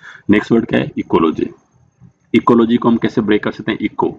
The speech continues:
इको means environment, लॉजी मीन्स science और study of something। इको root word कहीं पे भी आए, इसका मतलब होता है related to environment। जैसे इको फ्रेंडली people बोलते हैं, आजकल आता है इको फ्रेंडली plastic आता है, इको फ्रेंडली मतलब environment friendly।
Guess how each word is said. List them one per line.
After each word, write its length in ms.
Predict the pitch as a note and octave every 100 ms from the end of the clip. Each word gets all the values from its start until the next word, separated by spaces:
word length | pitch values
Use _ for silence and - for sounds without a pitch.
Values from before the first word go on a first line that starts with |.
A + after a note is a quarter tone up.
| -
इको 240 | G#2+ -
means 240 | B2 D3 -
environment, 560 | G2+ G#2 G#2+ B2 D3 -
लॉजी 260 | G2+ G2 A#2
मीन्स 380 | D#3 E3 -
science 280 | - F#2+ G2
और 80 | G2+
study 360 | - F2+ F#2 G2
of 80 |
something। 380 | F#2+ F2+ F#2 G2 - - - - - -
इको 280 | B2 - C#3+
root 180 | C3+ C3+
word 180 | C#3 C3
कहीं 160 | B2 A#2+
पे 120 | A#2+
भी 120 | A#2
आए, 80 | A#2
इसका 180 | - A2+
मतलब 180 | A2
होता 160 | A2+ A#2+
है 60 | A#2
related 400 | G#2 G2+ - B2
to 60 | C#3
environment। 640 | F#2+ F2+ E2+ - - -
जैसे 200 | G2 F#2+
इको 300 | A2 A2+ -
फ्रेंडली 460 | B2 - G#2 G#2+ G#2+
people 300 | G2+ G2 G2+
बोलते 340 | F2+ E2+ E2
हैं, 60 | F2
आजकल 320 | E2 - -
आता 180 | E2+ F2
है 80 | F2+
इको 200 | - A2
फ्रेंडली 380 | - G2+ G2+ G2+
plastic 480 | - F2+ - F#2
आता 240 | F2 - E2
है, 60 | - _ _ _ _ _ _ _ _ _ _
इको 240 | A#2+ - C#3
फ्रेंडली 280 | C3 B2+ C3
मतलब 280 | C3 E3 A#2
environment 480 | G#2+ G2 G2 A#2
friendly। 440 | - - D#2+ -